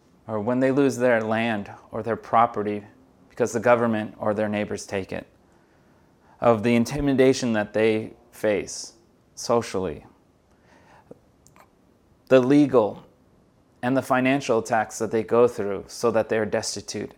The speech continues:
and have nothing and remain in poverty, or even in certain contexts is when they lose custody of children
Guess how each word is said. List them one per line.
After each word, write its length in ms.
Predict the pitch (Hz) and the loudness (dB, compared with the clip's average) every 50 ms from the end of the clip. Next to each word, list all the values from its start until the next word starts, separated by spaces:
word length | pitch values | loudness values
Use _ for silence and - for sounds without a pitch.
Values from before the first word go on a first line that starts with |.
| _ - | _ -20
and 100 | 107 101 | -18 -16
have 180 | - - 101 - | -10 -10 -10 -6
nothing 560 | 110 113 107 - - 98 98 98 92 - - 104 | -4 -4 -4 -4 -6 -10 -10 -10 -12 -16 -16 -12
and 280 | 110 107 101 104 101 - - - | -10 -8 -8 -10 -12 -12 -6 -4
remain 320 | 113 110 110 113 110 107 | -4 -2 -2 -2 -2 -2
in 100 | 101 98 | -4 -6
poverty, 480 | - - 98 104 - - 92 92 85 - - _ _ _ _ _ _ _ _ _ _ _ _ _ _ - _ _ - | -2 -2 -2 -2 -2 -6 -10 -10 -12 -16 -20 _ _ _ _ _ _ _ _ _ _ _ _ _ _ -20 _ _ 0
or 320 | - 123 131 131 127 131 | 6 8 10 10 10 8
even 320 | 127 139 139 135 143 135 127 | 8 4 4 4 2 2 2
in 160 | 123 123 117 | 0 -2 -2
certain 320 | - - 139 123 117 120 | -2 0 0 0 0 -2
contexts 540 | 117 - 123 120 113 - 117 104 101 - - | -4 -4 -4 -4 -2 -2 -4 -4 -4 -4 -6
is 240 | 104 104 95 - - - | -6 -6 -6 -10 -14 -12
when 240 | - 110 117 117 | -6 -4 -2 0
they 140 | 113 113 110 | 0 0 0
lose 300 | 107 104 123 123 117 - | 0 0 -2 -2 -2 -4
custody 580 | - - - - 120 113 - - 98 104 107 - | -8 -10 -10 -10 -8 -10 -10 -10 -8 -10 -8 -8
of 140 | - - - | -10 -12 -12
children 440 | - - 104 107 101 - 87 82 | -8 -6 -6 -6 -6 -10 -14 -16